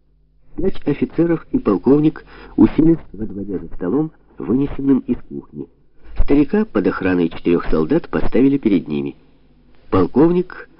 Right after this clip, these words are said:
заговорил по-французски. "Дядя Милон, с тех пор, как мы здесь, мы ни в чем не могли упрекнуть вас.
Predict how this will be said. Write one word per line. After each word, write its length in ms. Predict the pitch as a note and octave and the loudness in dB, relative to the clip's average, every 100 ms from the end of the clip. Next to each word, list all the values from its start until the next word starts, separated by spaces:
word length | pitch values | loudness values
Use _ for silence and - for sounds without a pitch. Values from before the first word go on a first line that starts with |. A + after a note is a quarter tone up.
| - | -10
заговорил 500 | D2+ G2+ F#2+ F2 C3 | -2 0 2 2 2
по-французски. 800 | C3+ B2+ A2 E2+ D2 - - - _ _ _ _ - | -2 -4 -4 -4 -8 -6 -8 -10 _ _ _ _ -6
"Дядя 300 | F#2 G#2+ B2 | -2 0 0
Милон, 380 | C3 C#2+ A#1+ - _ _ - - | 0 -2 -4 -10 _ _ -18 -10
с 60 | - | 0
тех 240 | - - | 0 2
пор, 160 | - E3+ | -2 -2
как 180 | - E2+ | -4 -4
мы 140 | D#2+ | -4
здесь, 260 | - F2 - - _ _ _ _ - | 0 -2 -2 -10 _ _ _ _ -6
мы 180 | D#2+ G#2 | 0 2
ни 80 | B2 | 2
в 60 | |
чем 220 | - D#3+ | 2 2
не 80 | E3+ | 4
могли 300 | E3 C#3+ D#3 - | 2 2 0 -2
упрекнуть 500 | C3+ C#3 - D#2 - | -4 -4 -4 -6 -6
вас. 160 | C2+ | -2